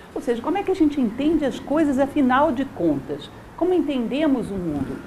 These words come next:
Será que o entendemos? Essa é outra pergunta que eu acho bem interessante, né? O quanto entendemos do mundo? Então vamos lá,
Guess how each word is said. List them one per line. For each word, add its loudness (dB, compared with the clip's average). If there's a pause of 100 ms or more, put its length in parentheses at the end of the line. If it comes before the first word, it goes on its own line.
(160)
Será 2
que -4
o -2
entendemos? -2 (480)
Essa -8
é -2
outra -4
pergunta -4
que -10
eu -2
acho -4
bem 2
interessante, 0
né? -6
O -6 (100)
quanto 2
entendemos -2
do -12
mundo? -12 (840)
Então 6
vamos 6
lá, 6